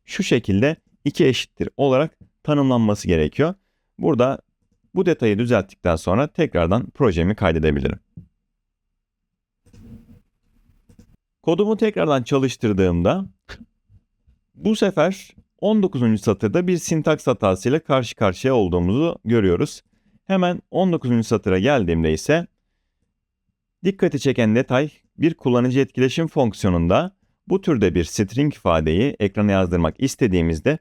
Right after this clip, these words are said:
kullanmamız gereken çift tırnak değil de şu şekilde tek tırnak işareti olması gerektiğini söyleyebiliriz. Burada Klomosi'nin içerisinde kullandığımız gibi bir kullanımda bulunmamız gerekiyor.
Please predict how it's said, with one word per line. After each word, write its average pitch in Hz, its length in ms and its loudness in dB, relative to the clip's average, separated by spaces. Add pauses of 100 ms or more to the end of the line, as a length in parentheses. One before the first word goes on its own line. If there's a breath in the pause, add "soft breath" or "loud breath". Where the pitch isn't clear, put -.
(260)
kullanmamız 117 560 0
gereken 107 440 0 (720)
çift - 280 -4
tırnak 98 340 0
değil 131 180 0
de 104 60 2
şu - 140 -6
şekilde 101 580 0 (580)
tek 160 220 0
tırnak 95 300 0
işareti 85 420 -2
olması 95 460 -2
gerektiğini 101 400 0
söyleyebiliriz. 78 680 0 (1080)
Burada 139 520 0
Klomosi'nin 127 560 0
içerisinde 117 440 -2
kullandığımız 95 600 0
gibi 92 240 -2
bir 160 220 -2
kullanımda 104 640 0
bulunmamız 92 540 -2
gerekiyor. 76 460 0